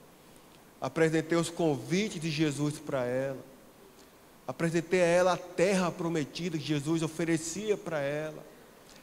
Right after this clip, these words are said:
E as lágrimas começaram a rolar em seu rosto. E ela só balançava a cabeça, irmãos, de maneira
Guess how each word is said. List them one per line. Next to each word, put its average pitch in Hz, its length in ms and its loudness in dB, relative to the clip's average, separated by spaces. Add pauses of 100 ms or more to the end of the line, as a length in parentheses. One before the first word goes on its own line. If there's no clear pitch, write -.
(260)
E 170 100 4
as 170 100 6
lágrimas 180 520 6
começaram 175 500 4
a - 20 2
rolar 160 280 4
em 156 60 0
seu 160 220 -4
rosto. 156 540 -6 (640)
E 170 80 4
ela 180 80 10
só 180 180 6
balançava 180 640 8
a 175 60 4
cabeça, 175 560 0
irmãos, 165 480 2 (240)
de 165 60 -4
maneira 170 480 4